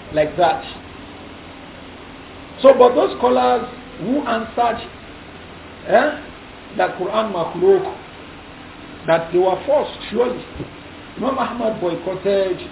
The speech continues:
all of them. He boycotted all of them. His closest friend then, Yahya bin Ma'in, was also boycotted. To the extent that when Imam Ahmad was at the point of, uh, a death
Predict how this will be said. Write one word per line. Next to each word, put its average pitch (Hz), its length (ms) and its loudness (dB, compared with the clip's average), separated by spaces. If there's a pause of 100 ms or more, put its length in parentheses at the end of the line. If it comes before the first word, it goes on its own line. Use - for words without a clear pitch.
all 214 240 6
of 160 180 -2
them. 147 140 -4 (1040)
He - 80 -4
boycotted 156 680 0
all 147 200 2
of 135 100 -4
them. 135 160 -8 (240)
His 202 140 6 (100)
closest 262 520 8
friend 226 360 6 (640)
then, 208 320 2 (560)
Yahya 202 360 8
bin 180 100 -4
Ma'in, 175 300 -2
was 156 200 0
also 180 240 -2
boycotted. 139 540 -4 (760)
To 196 100 8
the 214 160 4
extent 220 300 2
that 180 200 0
when 262 140 8
Imam 226 220 -2
Ahmad 220 400 -2
was 180 380 2 (360)
at 160 120 0
the 160 180 -2
point 220 300 -2
of, 165 120 -2 (100)
uh, 143 440 -2
a 147 80 -6
death - 240 4